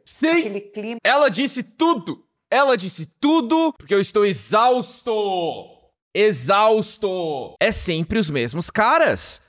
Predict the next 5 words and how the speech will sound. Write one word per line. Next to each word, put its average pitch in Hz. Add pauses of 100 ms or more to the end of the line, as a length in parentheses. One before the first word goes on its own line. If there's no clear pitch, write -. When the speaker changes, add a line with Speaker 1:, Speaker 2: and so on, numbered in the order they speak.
(420)
Speaker 1:
É 214
sempre 160
as 185
mesmas 147
gurias. 208